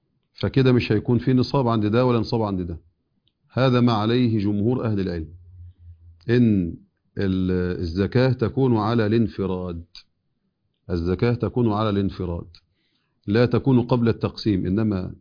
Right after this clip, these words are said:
يقسم، تقسم الثمار أو الزروع أو الحبوب أو نحو ذلك،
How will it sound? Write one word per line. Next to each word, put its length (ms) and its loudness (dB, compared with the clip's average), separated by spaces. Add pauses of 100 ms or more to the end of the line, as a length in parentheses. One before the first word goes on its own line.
يقسم، 680 -4 (600)
تقسم 460 0
الثمار 640 0 (140)
أو 240 -2
الزروع 880 0
أو 140 0
الحبوب 440 0
أو 120 -2
نحو 180 0
ذلك، 420 0